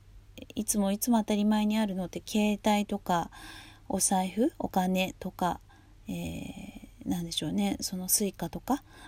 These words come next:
<laughs> あれってね、こう忘れた時に気づくじゃないですか。あ、なかった、大変だ、みたいな。あれですよね。本当に、あの、あとね、えーと、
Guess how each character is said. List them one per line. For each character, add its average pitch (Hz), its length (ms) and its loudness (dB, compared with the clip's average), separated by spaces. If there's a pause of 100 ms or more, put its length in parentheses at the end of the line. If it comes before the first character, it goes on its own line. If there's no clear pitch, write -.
(600)
<laughs> - 840 -4
あ 208 160 4
れ 220 260 4
っ 233 40 -2
て 240 280 4
ね、 247 220 8
こ 190 160 2
う - 20 8
忘 202 220 4
れ 277 100 8
た 277 140 8
時 262 240 4
に 175 80 2
気 - 140 -2
づ 202 120 2
く 220 120 4
じ 196 100 4
ゃ 170 60 2
な 156 120 4
い 160 60 -2
で 156 100 0
す - 100 -8
か。 - 220 -10
あ、 190 160 0
な 202 160 2
か 214 140 4
っ 175 100 -8
た、 - 220 -4
大 196 160 2
変 190 240 -2
だ、 170 100 0
み - 140 -2
た 160 100 -4
い 160 80 -4
な。 175 160 -6 (1120)
あ 202 140 -2
れ 220 80 6
で 294 100 8
す 247 140 2
よ 160 80 4
ね。 202 260 2 (420)
本 269 240 6
当 277 180 6
に、 262 280 6 (320)
あ 190 180 0
の、 180 520 0
あ - 100 -2
と 180 140 2
ね、 190 500 2 (360)
え 180 140 -4
ー - 40 -14
と、 160 500 -4